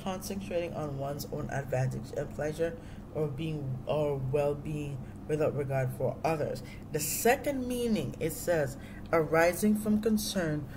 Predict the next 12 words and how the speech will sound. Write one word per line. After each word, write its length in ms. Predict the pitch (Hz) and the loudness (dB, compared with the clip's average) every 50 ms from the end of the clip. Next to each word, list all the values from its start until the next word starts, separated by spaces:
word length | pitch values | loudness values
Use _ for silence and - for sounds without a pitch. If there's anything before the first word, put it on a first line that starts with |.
| - - - | -12 -10 -4
with 260 | - 160 165 156 - 135 | 2 2 2 2 2 -2
one's 340 | 143 156 156 156 156 151 - - | 0 2 2 2 2 0 0 -2
own 220 | 147 156 156 147 | -2 0 0 2
welfare 480 | 151 160 170 170 170 - - 143 139 - | 2 4 4 4 2 0 0 2 2 2
or 220 | - - 143 147 | 2 4 2 2
advantage 760 | 143 127 127 131 131 131 - 123 135 - - 151 151 151 - - - - - - - - - - | 2 2 -2 -2 0 0 0 0 0 -2 -2 -2 -2 -2 -4 -8 -10 -12 -12 -12 -12 -10 -6 -2
in 200 | 156 151 147 143 | 0 0 0 0
disregard 480 | 139 131 - 143 131 139 143 135 127 | -2 -2 -2 -2 0 2 2 4 4
of 140 | 127 127 127 - | 4 2 2 0
others, 440 | - 143 156 139 135 113 - - - - | 0 0 2 2 2 0 0 -2 -4 -4
a 80 | 117 | -4
selfish 680 | 127 - - - 131 - - - - - 143 139 131 | -4 -4 -4 -4 -2 -2 -2 -2 0 -2 -2 -2 -2